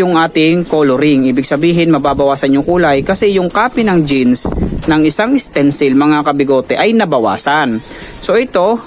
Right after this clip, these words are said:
nabigyan siya ng isang copy o dalawang copy ng jeans nung kanyang tatay.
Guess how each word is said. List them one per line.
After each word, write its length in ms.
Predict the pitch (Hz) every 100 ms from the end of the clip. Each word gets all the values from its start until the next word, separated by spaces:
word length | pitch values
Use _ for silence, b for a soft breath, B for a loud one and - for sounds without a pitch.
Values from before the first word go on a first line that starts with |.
| B
nabigyan 480 | 156 156 165 170 170
siya 160 | 175
ng 80 | 170
isang 240 | 165 170 156
copy 480 | 196 208 - 175 214 190
o 80 | 147
dalawang 400 | 160 156 156 156
copy 240 | 151 147 160
ng 160 | 196 165
jeans 320 | 151 160 -
nung 80 | 185
kanyang 320 | 180 170 151
tatay. 640 | 131 113 147 156 147 117